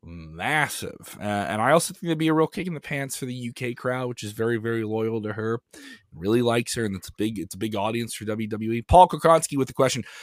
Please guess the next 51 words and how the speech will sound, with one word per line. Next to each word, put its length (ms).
a 80
side 200
question. 300
W 160
W 160
E 20
announced 440
they 180
were 220
selling 520
their 300
D-, 240
they 160
were 300
not 300
selling 280
their 100
D 160
V 140
Ds 440
in 60
the 60
United 240
States 300
anymore, 400
starting 440
at 80
the 60
beginning 280
of 60
twenty 240
twenty-two, 480
but 100
just 220
picked 200
up 160
a 240
day 220
one 420
this 120
past 320
Tuesday. 320
I 160
heard 160
mixed 260
reports 400
about 280
that. 260
Um, 420
I 140
know 580